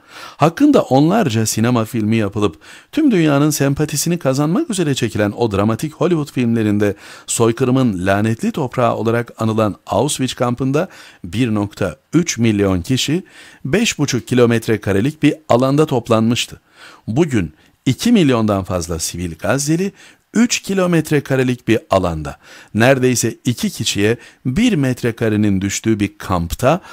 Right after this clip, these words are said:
hayatta kalmaya çalışıyor. Susuz, elektriksiz ve kum tepeleri arasında. Tam da İsrail'in kuzeyindeki Metula şehrinin belediye konseyinden David Azuli'nin söylediği gibi, "Gazze'lileri mülteci kamplarına sürüp burayı bir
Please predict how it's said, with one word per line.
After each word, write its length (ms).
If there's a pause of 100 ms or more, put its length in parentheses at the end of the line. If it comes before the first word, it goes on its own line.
(120)
hayatta 420
kalmaya 460
çalışıyor. 560 (260)
Susuz, 600 (400)
elektriksiz 880 (320)
ve 360
kum 300
tepeleri 480
arasında. 560 (440)
Tam 220
da 80
İsrail'in 520
kuzeyindeki 540
Metula 420
şehrinin 520
belediye 380
konseyinden 720 (320)
David 240 (120)
Azuli'nin 520
söylediği 520
gibi, 240 (380)
"Gazze'lileri 680
mülteci 520
kamplarına 560
sürüp 400
burayı 380
bir 100